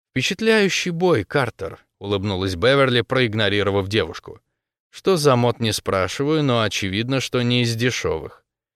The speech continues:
Защитные вообще дорогие, потому что на них спрос стабильно высокий,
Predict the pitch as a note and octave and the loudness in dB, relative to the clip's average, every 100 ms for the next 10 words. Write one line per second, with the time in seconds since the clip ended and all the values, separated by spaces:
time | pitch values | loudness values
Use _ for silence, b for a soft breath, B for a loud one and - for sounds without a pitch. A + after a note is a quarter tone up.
0 | _ _ G#2+ B2 A2+ D3+ C#3+ D3 C#3 C3 | _ _ -4 -2 0 -2 -2 0 2 2
1 | C3 - G3+ D#3 A2 G2+ F#2+ F#2+ F2+ F2 | 2 0 0 2 0 0 0 -2 -4 -2
2 | G2 G2+ - A2+ G#2+ G#2 G2+ - - A2+ | -2 -2 -2 -2 0 -2 -4 -6 0 0
3 | G#2 - A#2 B2 C3 F#2+ F2 F#2 - E2+ | 0 -2 -2 0 0 -2 -2 -2 -2 -4
4 | - - | -6 -14